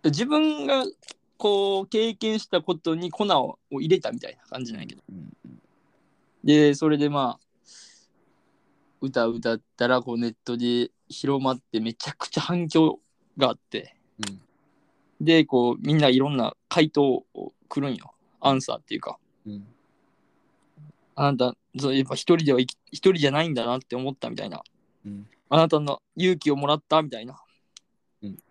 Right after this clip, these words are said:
Speaker 1: そこの、そこの映像が、こう、人がなんかこう、エスエヌエスでブワーって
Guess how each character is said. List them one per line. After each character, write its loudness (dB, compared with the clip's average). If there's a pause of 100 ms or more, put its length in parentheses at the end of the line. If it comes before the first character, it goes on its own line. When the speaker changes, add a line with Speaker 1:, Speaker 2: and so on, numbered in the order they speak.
Speaker 1:
そ -8
こ -2
の、 -6 (220)
そ -20
こ -4
の -4
映 -2
像 -4
が、 0 (260)
こ -16
う、 -14
人 0
が 4 (140)
な -10
ん -8
か -6
こ -10
う、 -4
エ -6
ス -10
エ -6
ヌ -6
エ -6
ス -16
で -12
ブ -4
ワ -4 (200)
ー -4
っ -4
て -20